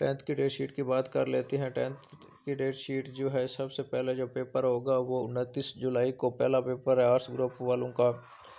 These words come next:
और तीस को पहला पेपर है साइंस ग्रुप वालों का केमिस्ट्री का, इकतीस को एक आर्ट्स ग्रुप वालों का है, दो को भी आर्ट्स ग्रुप वालों का है। फिर दूसरा पेपर है साइंस ग्रुप वालों का मैथ का, तीन को है। पहला पेपर केमिस्ट्री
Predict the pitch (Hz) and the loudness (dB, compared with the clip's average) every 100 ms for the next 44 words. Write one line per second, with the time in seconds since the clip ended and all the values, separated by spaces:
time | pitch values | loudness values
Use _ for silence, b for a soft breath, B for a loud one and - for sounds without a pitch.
0 | B B B B - 139 135 - 143 147 | B B B B -2 -2 -2 -6 -2 -2
1 | 147 - 143 135 135 135 135 131 139 135 | -2 2 2 4 6 4 4 -2 0 2
2 | 131 - - 131 123 - 139 131 147 127 | 2 0 -6 -4 -2 -4 -2 -2 -2 0
3 | 131 131 123 - 127 127 123 127 - - | 0 -2 -4 0 0 0 -4 -6 -8 -4
4 | 143 139 131 131 123 - - 135 127 - | -6 2 4 4 2 -4 -10 -8 -6 -6
5 | 135 - 131 127 - 117 131 - 143 135 | -8 -4 -4 -4 -4 0 0 0 -4 -4
6 | 135 131 131 131 131 131 127 131 127 - | -2 -4 -2 0 2 2 0 -2 -4 -4
7 | 131 131 131 127 135 - 127 - 127 131 | -6 -2 0 0 -2 -4 -6 -4 -4 -4
8 | 131 127 127 B B B B 156 147 151 | -2 -2 -2 B B B B -4 -2 -4
9 | - 165 160 143 143 143 143 - 139 139 | 2 2 4 2 2 2 2 0 -2 -2
10 | - 135 131 131 131 131 120 135 135 127 | -2 -4 -4 -2 -2 -2 -2 -4 0 0
11 | 131 131 - 131 123 - 131 131 123 127 | 0 -2 -4 -2 -2 -4 -8 -8 -4 -2
12 | 131 123 120 123 139 131 131 - 127 - | 0 -2 0 0 2 0 -2 -2 -4 -4
13 | 127 127 - | -6 -8 -8